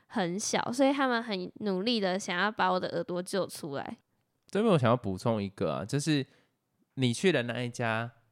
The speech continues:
Speaker 2: 会有一个点要注意一下，而且我也觉得或许他在方案上可以写得更清楚，因为他是写基本妆法嘛。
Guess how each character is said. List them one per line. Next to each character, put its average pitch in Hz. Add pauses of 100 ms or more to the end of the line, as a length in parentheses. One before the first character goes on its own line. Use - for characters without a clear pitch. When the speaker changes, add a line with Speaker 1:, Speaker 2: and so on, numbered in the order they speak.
(100)
Speaker 2:
会 175
有 104
一 104
个 113
点 -
要 110
注 104
意 101
一 -
下， -
而 143
且 165
我 151
也 123
觉 104
得 104 (280)
或 156
许 113
他 113
在 127
方 120
案 117
上 110
可 110
以 101
写 92
得 85
更 101
清 95
楚， - (320)
因 160
为 175
他 185
是 185
写 98
基 135
本 87
妆 101
法 -
嘛。 -